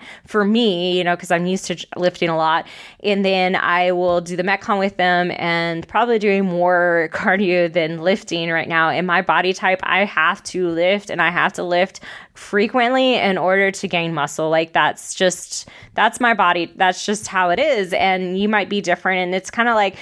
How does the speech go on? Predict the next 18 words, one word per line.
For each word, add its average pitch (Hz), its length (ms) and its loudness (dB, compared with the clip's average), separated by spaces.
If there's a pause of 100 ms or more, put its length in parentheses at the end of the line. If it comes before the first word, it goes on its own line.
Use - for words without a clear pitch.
(160)
that's 208 140 -4
another 220 400 2
thing 208 260 0
too, 196 220 -2
guys. 180 440 2
Like, 175 340 0
I'm 196 160 2
telling 220 340 0
you 208 100 2
all 196 120 2
these 214 200 0
things 196 320 0
that 196 100 2
are 185 120 0
gonna 185 180 0
work 185 180 0
for 196 180 -4
me. 175 460 -4